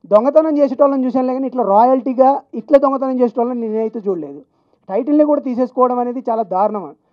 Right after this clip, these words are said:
అందుకే మేము ఈ రోజు ఏంటంటే, ఇన్ని రోజులు ఎందుకు వెయిట్ చేసామని చాలామంది సెన్సార్కి వచ్చిన తర్వాత చ-, మమ్మల్ని చాలామంది అడుగుతారు, "మీరు ఇన్ని రోజులు ఎందుకు వెయిట్ చేశారు వాళ్ళు సెన్సార్కి వెళ్ళేదాకా?" అని అంటారు. మూడు నెలలు మేము ఏదైతే లీగల్, మామూలుగా జనరల్గా ఇన్ఫర్మేషన్ ఎలాగైతే ఇవ్వాలో ఆ ప్రాసెస్ అంతా కంప్లీట్ చేసుకొని, డాక్యుమెంటేషన్ అంతా కంప్లీట్ చేసేసుకొని,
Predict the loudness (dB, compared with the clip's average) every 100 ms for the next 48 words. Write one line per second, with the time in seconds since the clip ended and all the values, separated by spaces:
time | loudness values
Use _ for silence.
0 | _ _ -14 -6 -4 -2 -2 -2 -4 -4
1 | -6 -8 -6 -6 -4 0 0 0 -4 -4
2 | -4 -4 -6 -4 -6 -4 -2 -2 -2 -6
3 | -6 -4 -4 -4 -6 -4 -6 -4 -4 -2
4 | -2 0 0 0 0 -2 -2 -6 -8 _
5 | _ -12 -8 -4 2 4 2 0 -2 -2
6 | -6 -2 -4 -4 -4 -2 -2 -2 -2 -2
7 | -2 -2 -4 -8 -14 -18 -20 _ _ -8
8 | -6 -6 -6 -6 -6 -8 -12 -12 -8 -6
9 | -4 -6 -6 -8 -10 -10 -6 -4 -4 -6
10 | -6 -6 -2 -4 -4 -6 -6 -4 -6 -8
11 | -6 -6 -6 -8 -10 -10 -10 -10 _ _
12 | -16 -12 -8 -6 -4 -6 -6 -8 -10 -10
13 | -8 -10 -12 -16 -8 -8 -6 -10 -8 -12
14 | -12 -14 -14 -14 -12 -12 -12 -14 -14 -10
15 | -6